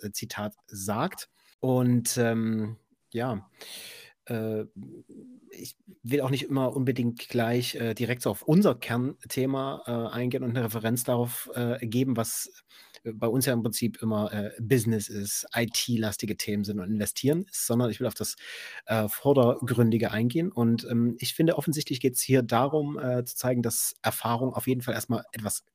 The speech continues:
Kostbares ist, etwas, woran man nicht so schnell, äh, herankommt, außer man investiert etwas. Ähm, es kostet also was, also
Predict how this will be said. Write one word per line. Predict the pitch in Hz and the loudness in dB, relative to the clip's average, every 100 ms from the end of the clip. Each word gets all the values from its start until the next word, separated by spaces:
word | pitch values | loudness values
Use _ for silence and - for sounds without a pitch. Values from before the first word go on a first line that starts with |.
| - | -4
Kostbares | 113 - - 123 131 | 0 0 0 0 0
ist, | - - | -2 -6
etwas, | - 117 110 113 | -4 0 0 0
woran | 107 110 113 | 0 2 2
man | 113 113 | 2 0
nicht | 110 113 117 - | 0 0 -2 -4
so | 110 | -4
schnell, | - 110 107 104 | 0 2 2 0
äh, | 104 104 98 | 0 0 0
herankommt, | 90 110 95 113 - - - 120 196 233 - | 2 2 2 0 -4 -4 4 8 8 4 2
außer | 120 135 | 2 4
man | 139 127 | 4 4
investiert | 131 123 - 170 160 | 2 0 4 6 6
etwas. | 120 117 127 - - - - - - - - | 4 2 2 0 -2 -12 -12 -10 -10 -10 -6
Ähm, | 120 120 120 120 117 - 262 - | 2 6 8 6 4 -4 -10 -2
es | - | -2
kostet | - 160 - - | 2 2 2 0
also | 92 92 | -2 -6
was, | 95 110 | -6 -4
also | 107 107 | -2 -2